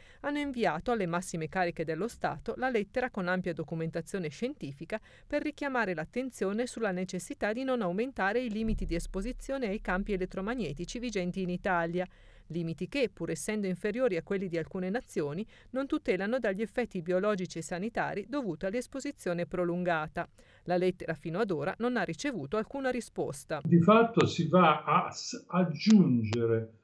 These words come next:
Speaker 2: un enorme numero, anche se vogliamo, di antenne più vicine, per cui c'è certo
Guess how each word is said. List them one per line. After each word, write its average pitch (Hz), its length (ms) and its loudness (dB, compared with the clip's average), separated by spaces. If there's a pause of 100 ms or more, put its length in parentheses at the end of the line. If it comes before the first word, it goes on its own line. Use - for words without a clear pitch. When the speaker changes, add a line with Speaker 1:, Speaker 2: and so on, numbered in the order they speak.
(140)
Speaker 2:
un 180 240 12
enorme 180 840 8
numero, 127 680 4
anche 202 460 10
se 160 220 2
vogliamo, 151 560 6
di 135 120 2
antenne 143 480 6
più 170 260 4
vicine, 233 800 8 (120)
per 220 240 8
cui 180 360 6
c'è 180 440 4 (160)
certo 214 920 4